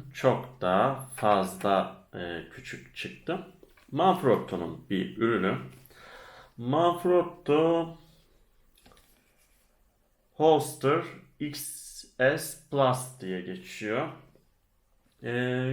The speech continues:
yurt dışında on sekiz euro ama, e, Türkiye'de, e, yaklaşık, e, dolar artmadan önce yaklaşık, e, bir hafta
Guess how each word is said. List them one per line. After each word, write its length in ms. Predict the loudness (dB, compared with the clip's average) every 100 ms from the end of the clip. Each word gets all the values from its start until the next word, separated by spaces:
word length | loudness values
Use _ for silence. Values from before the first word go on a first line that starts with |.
| 2
yurt 260 | 0 0
dışında 580 | -6 -4 -2 4 4 4
on 200 | 4 4
sekiz 680 | 2 -2 -8 -8 -10 -14 -20 -20 -20 -4
euro 480 | 2 4 4 2 -8 -18 0
ama, 480 | 2 2 0 -4 -12 -20 _ _
e, 300 | -2 0 -2
Türkiye'de, 760 | -4 -6 -4 0 2 6 4 4 -2 -18 _ -20 -20 _ _ -8
e, 60 | -4
yaklaşık, 1080 | -4 -2 2 2 0 -6 -4 -4 -4 -8 -20 -20 -20 -20 -20 -20 -20 -8
e, 40 | -2 0 0 2
dolar 600 | 4 6 6 6 2 -12 -20 -20 _ _ 0
artmadan 800 | 2 0 -2 -2 0 0 -2 -2
önce 420 | -2 -2 -2 -2
yaklaşık, 920 | 2 2 0 0 -2 -2 -2 -4 -8 -20 _ _ _
e, 260 | -4 -2 -2 -6 -2
bir 200 | 2 2
hafta 720 | 0 -4 -4 -10 -8 -8 -10